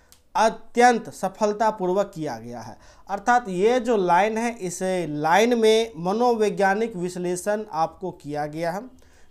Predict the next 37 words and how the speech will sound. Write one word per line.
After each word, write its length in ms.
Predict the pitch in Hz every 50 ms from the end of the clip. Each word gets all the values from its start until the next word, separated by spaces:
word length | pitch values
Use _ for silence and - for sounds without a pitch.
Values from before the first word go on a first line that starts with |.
| - -
किसके 340 | 185 185 185 - - 240 233
द्वारा, 300 | 196 214 220 214 214 226
तो 140 | 226 233 226 -
प्यारे 280 | - 196 190 190 196
बच्चों 240 | 190 196 190 208 196
चंद्रधर 480 | 196 - 196 190 190 196 175 190 202 196
शर्मा 340 | 196 185 175 170 180 185 185
गुल्लेरी 440 | 165 151 160 160 165 170 165 170 160
जी 140 | 131 131 127
के 120 | - 123
द्वारा। 380 | 104 113 110 110 110 110 110 - - - - - _ _ _ _ -
चंद्रधर 380 | 220 233 247 254 247 214 247 240
शर्मा 280 | 233 233 214 226 233 233
गुल्लेरी 480 | 196 175 180 180 180 196 202 202 240 226
जी 120 | 190 214
इस 120 | 220 180 175
लाइन 260 | 180 190 190 208 220
के 120 | 208 214
माध्यम 380 | 190 180 175 175 165 185 190 185
से 160 | 180 - 190 175
बताना 460 | 156 156 151 - 151 156 185 208 196
चाहते 360 | 196 - 127 120 120 - 147
हैं 140 | 151 170 202 196
कि 120 | 226 226
जब 200 | 185 214 202 202
लोग 280 | 220 220 220 208 180 175
मरने 420 | 175 180 170 170 175 202 214 214
वाला 280 | 196 185 175 175 185 180
होता 400 | 165 165 160 151 - - 170 165
है, 220 | 170 170 175 175
यानी 180 | 165 160 156 160
मृत्यु 400 | 160 165 175 170 170 _ - 175
निकट 440 | 151 151 151 151 151 196 196 196 - 170
होती 280 | 165 156 - 180 170
है, 180 | 160 170 185 202 196 - - - - - _ _ _ -
तो 220 | 160 151 151 151 147
जो 200 | 143 170 -